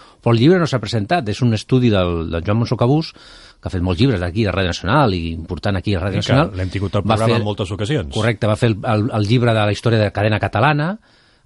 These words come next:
Speaker 1: i que Ràdio Terrassa tenia molta relació amb Cadena Catalana, perquè molta gent que treballava a Cadena Catalana, a les Rambles, també estava a Ràdio Terrassa, o havia passat, o al contrari.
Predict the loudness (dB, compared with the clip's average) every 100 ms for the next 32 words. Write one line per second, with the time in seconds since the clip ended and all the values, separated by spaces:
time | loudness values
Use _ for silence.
0 | -6 -6 -2 0 0 0 0 -2 -4 -2
1 | 2 4 4 2 2 -2 -4 -4 -4 -4
2 | -6 -6 -6 -6 -4 -6 -2 -4 0 0
3 | 2 2 2 2 0 2 2 0 -2 -2
4 | -2 -4 -4 -2 0 2 0 0 -6 -8
5 | -6 -4 -4 -6 -8 -12 -12 -12 -8 -6
6 | -4 -4 -4 -4 -4 -4 -4 -6 -8 -8
7 | -8 -10 -6 -6 -6 -8